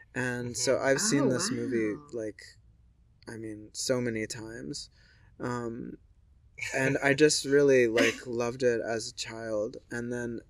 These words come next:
Speaker 1: as I grew
Speaker 2: Uh-huh.
Speaker 1: to become an adult, um, there were other things that happened in my life that, that solidified my interest in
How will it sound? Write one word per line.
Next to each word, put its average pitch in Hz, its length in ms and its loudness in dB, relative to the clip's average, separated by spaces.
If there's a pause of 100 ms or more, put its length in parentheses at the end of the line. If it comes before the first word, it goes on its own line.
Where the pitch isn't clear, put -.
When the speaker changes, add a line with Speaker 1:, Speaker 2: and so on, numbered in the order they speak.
Speaker 1:
as 117 200 2
I 127 100 6
grew 127 260 4
Speaker 2:
Uh-huh. 123 120 -2
Speaker 1:
to 139 100 -4
become 123 440 -4
an 117 120 -6
adult, 127 600 2 (640)
um, 120 680 -8
there 127 140 4
were 123 180 2
other 123 240 2
things 117 320 -10
that 107 140 -2
happened 113 400 -8
in 113 100 -8
my 110 160 -6
life 110 360 -6
that, 110 200 -4 (400)
that 113 320 -4
solidified 113 1040 -2
my 110 360 -10 (220)
interest 120 540 -4
in 117 260 -6